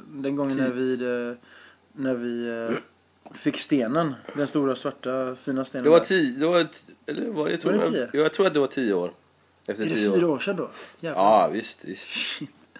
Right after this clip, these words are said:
Speaker 2: Snart fem.
Speaker 1: Snart fem?
Speaker 2: Ja, visst.
Speaker 1: Oj,
Speaker 2: Snart
Speaker 1: ja,
Speaker 2: är
Speaker 1: det är
Speaker 2: det,
Speaker 1: fan
Speaker 2: det är snart
Speaker 1: sant. Om
Speaker 2: femton
Speaker 1: två
Speaker 2: år.
Speaker 1: månader.
Speaker 2: Ja, visst.
Speaker 1: Jävlar vad snabbt det går.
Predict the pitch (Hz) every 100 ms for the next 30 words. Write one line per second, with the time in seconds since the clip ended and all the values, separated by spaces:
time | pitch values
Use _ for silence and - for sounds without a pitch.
0 | - - 104 107 95 104 - _ _ _
1 | - 170 - 214 180 110 107 - 90 104
2 | 143 95 180 135 110 - 123 - 117 113
3 | 196 - 143 - 139 131 120 185 180 180
4 | 131 139 185 147 233 - - _ _ _
5 | _ _ _ _ 87 101 92 107 - -
6 | _ _ _ _ _ _ _ _ _ _
7 | _ 156 147 131 139 135 127 - 131 -
8 | 147 143